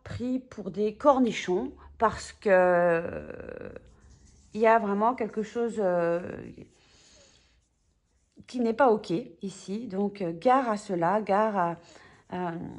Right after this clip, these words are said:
gare à cela, hein. Je vais vous piger une autre carte.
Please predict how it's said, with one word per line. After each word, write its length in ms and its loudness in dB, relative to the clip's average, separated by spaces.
gare 220 2
à 80 0
cela, 260 -6
hein. 200 -6
Je 120 -12
vais 20 -10
vous 100 -14
piger 300 -12
une 100 -6
autre 220 -10
carte. 420 -18